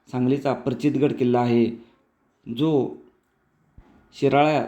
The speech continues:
तालुक्यामध्ये येतो, बत्तीस शिराळा या तालुक्यामध्ये आहे, तोही आपण, अ, जरूर करावा.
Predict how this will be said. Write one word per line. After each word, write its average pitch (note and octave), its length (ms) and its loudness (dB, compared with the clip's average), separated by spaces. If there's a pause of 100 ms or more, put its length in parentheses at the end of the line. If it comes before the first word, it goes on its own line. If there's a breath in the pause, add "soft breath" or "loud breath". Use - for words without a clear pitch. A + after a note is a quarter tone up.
(220)
तालुक्यामध्ये C3 540 0
येतो, B2 300 0
बत्तीस B2+ 380 -4
शिराळा B2 300 0 (500 soft breath)
या D#3+ 140 -2
तालुक्यामध्ये C3 600 2
आहे, A#2 200 2 (540 loud breath)
तोही F3 360 2
आपण, D3 420 0
अ, C#3+ 360 0 (360)
जरूर C#3+ 280 2
करावा. A#2+ 400 0